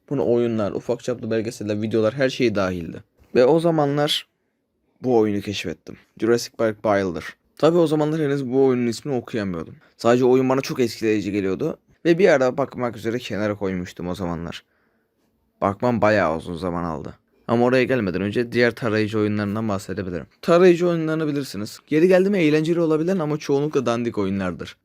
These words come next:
Ancak o zamanlarki teflon için bunlar bile yeterince eğlenceliydi. Dinozorları koşturma, dinozor bakımı gibi oyunları oynayıp eğlenebiliyordum.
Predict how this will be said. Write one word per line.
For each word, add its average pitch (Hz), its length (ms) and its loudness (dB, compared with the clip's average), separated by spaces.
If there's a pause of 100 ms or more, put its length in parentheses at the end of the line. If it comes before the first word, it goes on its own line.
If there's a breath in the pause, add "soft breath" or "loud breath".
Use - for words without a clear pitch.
Ancak 117 260 0
o 139 100 4
zamanlarki 143 640 0
teflon 120 380 -4
için 123 320 -2
bunlar 117 320 2
bile 117 120 2
yeterince 110 460 -2
eğlenceliydi. 98 720 -2 (340)
Dinozorları 143 500 0
koşturma, 117 500 -8
dinozor 135 360 -4
bakımı 123 300 -6
gibi 117 180 -2
oyunları 120 360 0
oynayıp 117 320 0
eğlenebiliyordum. 110 680 -2